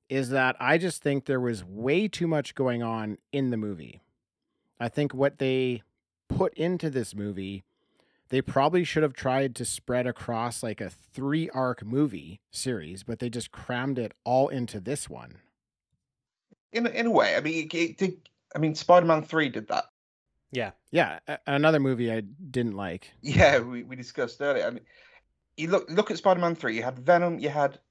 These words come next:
Speaker 2: Sandman, you had Hobgoblin. Batman and Robin, you have Bane. W-, we haven't brought up Bane yet.
Speaker 3: Yeah.
Speaker 2: He's forgotten. It's like you crammed a lot in, but you forgot the only villain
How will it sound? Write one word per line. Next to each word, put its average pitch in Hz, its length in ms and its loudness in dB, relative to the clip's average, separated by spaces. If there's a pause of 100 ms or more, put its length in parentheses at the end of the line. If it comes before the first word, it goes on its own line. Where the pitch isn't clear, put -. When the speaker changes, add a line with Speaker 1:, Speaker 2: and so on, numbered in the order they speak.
(140)
Speaker 2:
Sandman, 143 600 2
you 127 100 -8
had 127 280 -4
Hobgoblin. 127 600 0 (920)
Batman 170 440 4
and 139 160 -8
Robin, 170 480 2
you 139 180 -8
have 135 500 -4
Bane. 123 420 0 (600)
W-, 135 200 -10
we 139 80 4
haven't 139 200 2
brought 135 260 2
up 120 60 -20
Bane 127 260 2
yet. - 260 -8 (440)
Speaker 3:
Yeah. 113 280 -4 (520)
Speaker 2:
He's 139 160 -8
forgotten. 113 380 0 (840)
It's 156 240 -2
like 156 300 2 (960)
you 151 100 -2
crammed 185 380 2
a 165 40 0
lot 156 200 4
in, 123 300 0
but 120 200 -6
you 127 60 -14
forgot 127 440 2 (1040)
the 156 220 -8
only 160 340 0
villain 127 520 0